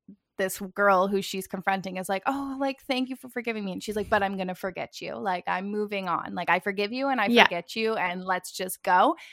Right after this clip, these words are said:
Speaker 1: And that's what we need to do with our own negative <laughs> thoughts. Like, it's like, "I forgive you for
Speaker 2: Yes.
Speaker 1: being here, and I am moving on from you. Forgot. Goodbye." Um, so yeah, but, um, let's hit the roses and the thornos.
Speaker 2: The roses, buds, and thorns.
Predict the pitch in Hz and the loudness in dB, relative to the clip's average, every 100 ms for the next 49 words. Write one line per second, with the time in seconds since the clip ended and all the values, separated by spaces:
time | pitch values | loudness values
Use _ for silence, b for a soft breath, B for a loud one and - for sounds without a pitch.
0 | B 220 226 226 269 269 269 254 233 208 | B 2 6 8 6 4 2 2 0 0
1 | 208 202 202 190 185 175 180 - - 214 | 2 2 0 -2 -4 -6 -10 -10 -8 -8
2 | - - 233 220 226 208 - 370 B B | -10 -4 -2 0 0 0 -2 -12 B B
3 | B 226 254 320 285 294 302 254 320 247 | B 10 10 8 6 6 8 8 8 6
4 | 247 233 240 269 226 233 247 - _ - | 2 2 4 4 4 4 4 0 _ 4
5 | 240 220 214 - 208 208 214 226 302 285 | 6 8 4 2 2 4 2 2 4 6
6 | 240 254 - 202 196 190 202 - - 214 | 6 6 2 -6 -6 -6 -8 -10 -6 2
7 | 208 180 - - 196 196 180 160 190 233 | 6 6 4 -4 -4 0 2 2 0 -4
8 | b b b b b 208 190 175 - 220 | b b b b b 6 8 6 2 -6
9 | - _ _ - 190 185 175 - 220 180 | -16 _ _ -4 -2 2 2 2 -2 -10
10 | _ 180 - 180 160 - - 208 202 196 | _ -8 0 0 0 -4 0 4 6 6
11 | 196 196 - _ - 202 220 - - - | 4 -4 -8 _ -6 0 0 -2 -12 -6
12 | 214 208 - 208 185 185 185 190 202 202 | 0 0 0 -2 4 4 4 0 -2 -2
13 | 214 - - 226 233 262 - 185 180 165 | -6 -10 0 2 2 0 0 0 0 -2
14 | - - 233 - - 226 214 220 254 311 | -4 -6 -8 -10 -8 -6 -2 0 0 -2
15 | 339 - 247 262 277 285 214 - - 254 | -2 0 0 0 -2 -2 -8 -10 -14 -18
16 | - | -14